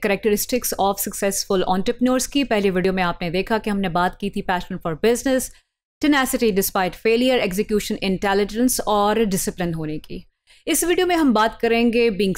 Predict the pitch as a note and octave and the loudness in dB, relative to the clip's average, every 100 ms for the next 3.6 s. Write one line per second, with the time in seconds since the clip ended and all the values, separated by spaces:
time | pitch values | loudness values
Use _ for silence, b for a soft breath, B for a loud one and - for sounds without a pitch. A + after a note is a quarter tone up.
0 | - A#3 B3+ - B3+ B3+ B3+ B3 A#3 - | 0 0 0 0 0 2 2 2 2 -2
1 | - G3+ G3 E3 F#3+ G3+ - - G3+ G#3+ | 0 0 0 0 0 0 -2 -4 -4 0
2 | C4 C4 - G3 F#3 F#3 E3+ F#3 A3 A#3+ | -2 0 0 0 0 -2 -2 0 2 2
3 | A#3 B3+ G#3+ B3 B3+ | 2 0 0 -2 -2